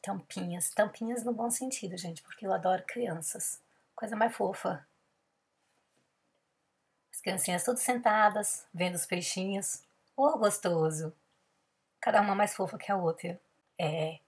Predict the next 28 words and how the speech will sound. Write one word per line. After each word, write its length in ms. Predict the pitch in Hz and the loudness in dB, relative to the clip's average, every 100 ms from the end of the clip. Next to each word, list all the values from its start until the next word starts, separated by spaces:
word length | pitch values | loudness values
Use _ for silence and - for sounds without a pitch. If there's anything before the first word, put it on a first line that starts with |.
| _ | _
e 160 | - 180 | -6 -6
responsabilidade 1040 | 135 170 - 170 170 175 170 175 170 160 165 | -4 -2 0 0 0 -2 -4 0 0 0 -2
da 140 | 170 | -6
creche 540 | - 165 165 165 - | -4 -2 0 0 -4
também, 440 | 175 156 156 160 196 | -2 -2 0 0 0
né? 280 | 175 180 220 - | -2 -2 -4 -8
É 100 | 170 | -2
muita. 680 | 165 151 165 165 160 151 160 _ _ _ _ _ _ - | 0 0 0 0 -2 -8 -8 _ _ _ _ _ _ -4
Olha 180 | 160 | -2
aí 60 | 160 | -2
quantas 340 | - 180 185 | 0 0 0
crianças 760 | - 170 156 175 214 247 - - _ | -4 0 0 0 -2 -2 -2 -4 _
e 80 | 170 | -14
três 460 | - 185 202 233 - | -8 -4 0 2 2
professoras. 1080 | 226 - 233 - 180 156 151 156 - - - _ _ | -2 -6 -4 -2 -2 -2 -2 -2 -4 -4 -8 _ _
Deve 260 | - 165 156 | -4 -4 0
ser 140 | - | -2
fácil, 380 | 170 175 170 202 | 0 -2 -2 -4
não. 200 | 190 143 - _ _ _ _ _ _ _ _ _ _ _ _ _ _ - | -4 -4 -12 _ _ _ _ _ _ _ _ _ _ _ _ _ _ 0
Bom, 200 | 196 202 | 2 4
gente, 300 | 185 180 196 | 0 -4 0
não 160 | 202 | 4
vai 120 | 226 233 | 6 4
ser 160 | 240 | 6
daqui 340 | 220 220 202 190 | 4 4 -4 -6
que 160 | 190 | -4
vamos 280 | 170 180 185 | -2 -2 0
comer. 400 | - 226 202 240 | 0 2 0 -2